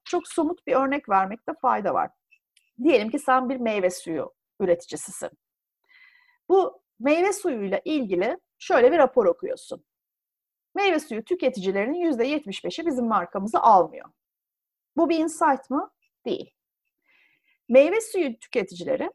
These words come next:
A markasının tadını daha fazla seviyor. Bu bir insight mı? Değil. Meyve suyu tüketenler narenciyeli meyve sularını daha çok seviyor.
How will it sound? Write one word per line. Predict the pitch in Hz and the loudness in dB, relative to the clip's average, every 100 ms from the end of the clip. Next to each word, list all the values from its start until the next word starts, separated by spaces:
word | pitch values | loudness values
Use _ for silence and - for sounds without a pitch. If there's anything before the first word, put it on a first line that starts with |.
| - | 2
A | 370 427 | 4 6
markasının | 381 240 226 220 - 254 415 | 4 2 2 -6 -6 -6 -2
tadını | 381 262 320 | -2 -2 0
daha | 370 349 | 4 4
fazla | 349 220 202 180 | 6 4 4 -2
seviyor. | - 165 - - - _ _ _ - | -4 -6 -6 -10 -16 _ _ _ 0
Bu | 349 | 4
bir | 392 | 6
insight | 294 220 - 190 185 - | 4 2 0 0 -2 -4
mı? | 247 480 - _ _ _ _ _ _ _ | -6 -6 -10 _ _ _ _ _ _ _
Değil. | 285 269 202 - _ _ _ _ _ _ - | -4 0 0 -2 _ _ _ _ _ _ -8
Meyve | 202 226 320 | 0 2 2
suyu | - - 349 233 349 - _ _ | -2 0 4 4 0 -6 _ _
tüketenler | 240 247 196 196 180 220 466 - - | -6 -4 0 0 0 -2 -4 -6 -6
narenciyeli | 240 302 339 349 349 330 339 349 339 349 349 - | 0 4 4 2 0 -2 0 2 4 2 0 0
meyve | 233 214 | 2 2
sularını | 196 - 190 175 175 | 0 -2 0 0 0
daha | 175 160 151 | -4 -4 -6
çok | - - | -12 -12
seviyor. | 170 - - | -10 -8 -10